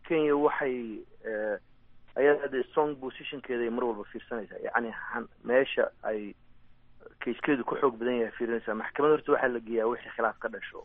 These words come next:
oo, eh, khilaafkaasuna, eh, dee siyaabo kastana ku dhasho, ama mid natural ah horey u jiray ha ahaado,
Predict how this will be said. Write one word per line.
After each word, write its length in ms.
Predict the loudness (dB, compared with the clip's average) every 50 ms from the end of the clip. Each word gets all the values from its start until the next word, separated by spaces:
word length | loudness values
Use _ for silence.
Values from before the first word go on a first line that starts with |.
| -14 -12 -8
oo, 360 | -4 -4 -2 -2 -4 -6 -8 -14 -20 -20 -20 -20 -20 -20 _ -20 -20 _ _ -20 -20 -18 -10 -6
eh, 360 | -4 0 0 2 2 2 0 -2 -6 -16 -20 -20 -20 -20 _ -10 0
khilaafkaasuna, 920 | 6 8 8 8 8 _ 0 0 0 0 -4 -10 -6 -4 -2 -2 -2 -4 -6 _ -20 _ _ _ -20 _ _ _ _ _ _ _ -18 -12 -8
eh, 480 | -4 -4 -2 0 0 0 0 0 -2 -4 -8 -12 -14 -14 -12 -12 -10
dee 100 | -10 -10 -2
siyaabo 200 | 2 4 4 4 4
kastana 260 | 2 -6 -4 -4 -4
ku 100 | -4 -4 -8
dhasho, 160 | -8 -4 -2
ama 160 | -2 0 0 -2
mid 140 | -4 -2 2
natural 480 | 4 4 4 4 2 2 2 2 2
ah 80 | 2 -2
horey 180 | -4 -6 -6 -6
u 100 | -8 -12
jiray 240 | -12 -8 -4 -4 -2
ha 120 | 0 0 0 0 0
ahaado, 420 | 0 0 2 2 2 2 0 -2